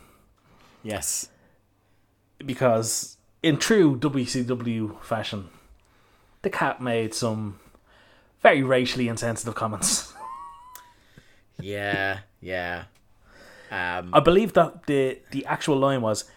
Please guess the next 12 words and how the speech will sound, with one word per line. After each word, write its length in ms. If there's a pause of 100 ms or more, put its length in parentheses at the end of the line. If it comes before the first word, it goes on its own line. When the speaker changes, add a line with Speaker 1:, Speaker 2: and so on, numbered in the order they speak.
(280)
Speaker 2:
"Hey, 340
Jackie 380
Chan, 500
you 200
may 240
not 160
understand 440
this." 380 (880)
Speaker 1:
Yeah, 240 (300)
and 240
I 80
enjoyed, 500